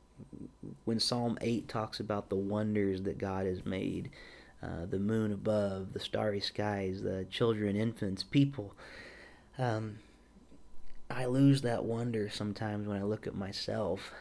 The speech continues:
because I don't think I love myself very well.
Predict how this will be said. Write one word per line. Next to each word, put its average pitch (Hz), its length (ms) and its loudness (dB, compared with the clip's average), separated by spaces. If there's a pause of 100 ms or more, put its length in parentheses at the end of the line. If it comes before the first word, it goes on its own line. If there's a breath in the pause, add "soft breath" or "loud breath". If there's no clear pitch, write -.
(500 loud breath)
because 107 360 12
I 110 100 12
don't 107 180 4
think 107 180 4
I 101 100 0
love 101 280 2
myself 107 540 2
very 95 220 2
well. 87 420 -4